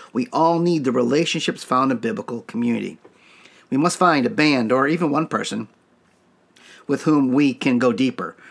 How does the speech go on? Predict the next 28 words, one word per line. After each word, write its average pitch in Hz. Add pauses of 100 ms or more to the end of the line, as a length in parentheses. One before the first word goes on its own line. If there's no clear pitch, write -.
(120)
Accountability 160
is 131
an 120
essential 160
tool 139 (260)
to 143
assist 165
us 120
in 117
following 151
through 151
on 151
decisions 135
and 131
commitments. 117
And 117 (400)
in 135
active 196
accountability 160 (360)
can 151
effectively 165
hold 156
people 160
responsible 147
to 147
an -
accurate 127
self-awareness 160